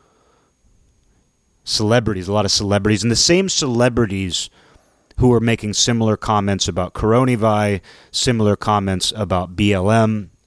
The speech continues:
similar comments about Trumpsfeld,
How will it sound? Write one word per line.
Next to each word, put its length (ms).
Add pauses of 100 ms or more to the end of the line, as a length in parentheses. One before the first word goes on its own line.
similar 420
comments 680
about 300
Trumpsfeld, 760